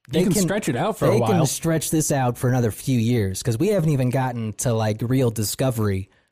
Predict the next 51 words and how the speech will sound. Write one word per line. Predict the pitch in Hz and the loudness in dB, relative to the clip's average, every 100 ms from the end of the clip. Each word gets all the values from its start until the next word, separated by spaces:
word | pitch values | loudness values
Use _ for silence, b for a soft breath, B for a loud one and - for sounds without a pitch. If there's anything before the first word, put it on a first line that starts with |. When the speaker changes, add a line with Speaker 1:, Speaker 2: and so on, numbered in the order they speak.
| b b - | b b -4
Speaker 2:
for | 127 | 0
her | 110 | 0
trial, | 98 - 131 101 71 | -2 -2 -2 -2 -4
'cause | 113 | -4
her | 107 | -2
trial | - 151 170 135 113 | -2 -2 0 2 0
isn't | 107 107 107 - | -2 -4 -8 -8
until, | 110 107 104 98 | -6 -2 -2 -4
I | 98 | -6
think, | 110 98 | -6 -8
June | - 123 110 | -4 -2 -2
or | 92 | -4
some | 98 | -8
shit. | - 98 - | -8 -8 -10
Speaker 1:
How | - 220 240 | -10 -4 0
old | 160 165 113 | 2 2 0
is | 104 | -2
she? | - 107 | -4 -6
She's | 170 | -6
gotta | 160 175 | -4 -2
be | 156 143 120 - | 0 0 -2 -4
fifty | - 175 196 | -6 -4 -4
something? | 190 196 - 202 - | -4 -2 0 -2 -2
Speaker 2:
Yeah, | 135 139 135 | -2 0 2
late | 123 107 | 0 0
fifties | 107 101 107 | -2 -2 -4
probably. | - 107 110 113 - _ | -2 0 0 -2 -4 _
Speaker 1:
So | - 180 165 - - | -6 -2 0 -2 -2
Speaker 2:
I | |
think | 123 127 | 0 2
Speaker 1:
uh, | |
Speaker 2:
Jeffrey | 123 117 117 123 | 2 2 2 2
was | 113 107 | 0 0
sixty-six. | - 123 120 - 120 127 - - _ _ _ - | -2 -2 -2 -2 0 -2 -6 -10 _ _ _ -12
Speaker 1:
So | - | -6
she's | 147 180 | -4 -4
not | 233 220 | -4 -2
quite | 196 160 | -2 -2
old | 139 151 127 | 0 0 2
enough | 123 117 | 0 0
to | 135 | -2
really | 127 131 120 | 0 0 0
drag | 127 131 131 | 0 0 0
this | 120 117 | -2 -2
out | 139 123 | -2 -2
for | - | -2
the | 117 | -2
rest | 123 120 135 | 0 -2 -4
of | 117 | -2
her, | 123 | -2
uh, | 113 113 | 0 -2